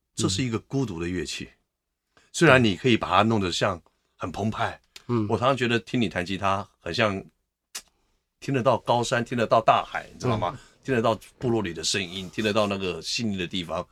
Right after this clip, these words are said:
Speaker 2: 对。
Speaker 1: 哇，一把吉他你可以把它弄得像一个交响乐团一样。我这样讲，我觉得一点也不夸张，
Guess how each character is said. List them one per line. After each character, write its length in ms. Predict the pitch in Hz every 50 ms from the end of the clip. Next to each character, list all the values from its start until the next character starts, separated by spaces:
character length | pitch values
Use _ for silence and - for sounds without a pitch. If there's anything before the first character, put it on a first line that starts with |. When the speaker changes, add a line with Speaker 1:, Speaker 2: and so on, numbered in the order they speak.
| _
Speaker 2:
对。 160 | - 101 87 80 98 - _ _
Speaker 1:
哇， 160 | - 104 95 -
一 80 | 127
把 220 | 101 104 92 90 82
吉 160 | - 95 95
他 180 | 92 95 101
你 140 | 104 95 85
可 100 | - 98
以 100 | 95 90
把 140 | - - -
它 80 | 85 92
弄 160 | 104 104 95
得 160 | 95 87 - _ _ _
像 260 | - - - - 107
一 120 | 110 117 113
个 200 | 110 107 98 92
交 160 | - 127 123
响 160 | 113 98 80
乐 120 | 98 104 101
团 200 | 85 92 85 85
一 60 | 87
样。 180 | 95 90 78 71 - -
我 120 | 92 104
这 120 | - - 110
样 80 | 113
讲， 180 | 98 92 82 - _ _ _ _ _ _ _ -
我 80 | 110
觉 80 | - 110
得 80 | 110 -
一 60 | 107
点 100 | 113 82
也 60 | -
不 100 | - 82
夸 180 | - 95 82 80
张， 220 | 78 76 73